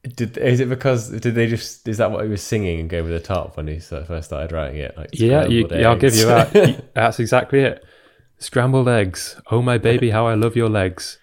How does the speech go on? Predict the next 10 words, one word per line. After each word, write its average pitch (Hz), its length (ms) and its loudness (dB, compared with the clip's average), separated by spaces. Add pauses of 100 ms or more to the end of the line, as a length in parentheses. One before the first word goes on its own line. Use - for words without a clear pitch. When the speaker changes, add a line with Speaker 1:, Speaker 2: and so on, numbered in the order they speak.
Speaker 2:
Not 107 240 2
as - 80 0
much 117 140 4
as - 160 4
I 110 140 8
love 107 180 4
scrambled 107 460 2
eggs." 87 440 -2 (520)
Speaker 1:
<laughs> - 60 -14 (1300)
Speaker 2:
Um, 98 560 2